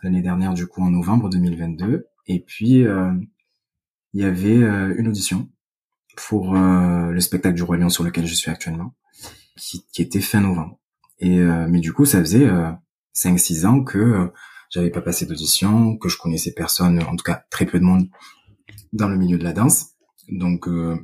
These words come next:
j'y suis allé, euh, sans grande conviction. C'était la première fois que je réinvestissais ce, ce style d'ambiance. Donc, je me suis dit, « Écoute, donne ce que tu peux, on verra bien. » Et puis, le premier tour d'audition passe, euh, le samedi. Je suis rappelé pour le callback le lundi.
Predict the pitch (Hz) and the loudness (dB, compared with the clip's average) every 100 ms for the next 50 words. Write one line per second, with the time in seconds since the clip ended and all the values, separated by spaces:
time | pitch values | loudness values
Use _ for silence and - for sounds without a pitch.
0 | 92 - 87 - 87 87 120 107 90 _ | -10 -4 0 0 0 2 4 4 0 _
1 | _ _ _ _ _ - 85 92 92 98 | _ _ _ _ _ -8 -2 0 0 0
2 | 98 95 104 113 120 90 82 - _ 95 | 0 0 0 2 2 0 -6 -16 _ -4
3 | 87 - 87 87 82 85 - - 92 87 | -2 -4 -8 -6 -8 -4 -4 -4 -6 -6
4 | 85 85 85 _ _ _ - - 90 - | -8 -12 -14 _ _ _ -18 -6 -2 -2
5 | 92 85 85 120 131 90 85 78 85 110 | -2 -4 2 2 2 0 -4 -8 0 0
6 | - - _ 123 127 87 - _ _ _ | 0 -6 _ -4 -4 -8 -14 _ _ _
7 | _ _ _ _ _ _ 101 107 107 98 | _ _ _ _ _ _ 0 4 4 2
8 | 87 - 101 135 - _ _ _ _ - | -4 -4 2 2 0 _ _ _ _ -4
9 | 110 113 95 - - _ _ _ _ 90 | 0 0 0 -4 -14 _ _ _ _ -4
10 | - 98 - 113 104 98 92 85 - 78 | 2 0 2 -2 0 0 0 0 -2 -4
11 | 80 87 87 - 80 76 82 - 80 151 | -4 -2 -2 -4 -8 -6 -4 -4 -6 -4
12 | 170 - _ _ _ - - - _ - | -6 -6 _ _ _ -20 -20 -20 _ -2
13 | 90 - 92 87 - 101 - 90 87 92 | 0 0 0 -2 0 -2 0 -2 0 0
14 | 87 92 90 - 82 82 80 82 80 80 | 2 2 0 -4 -6 -6 -6 -6 -6 -6
15 | 80 104 - | -2 -2 -4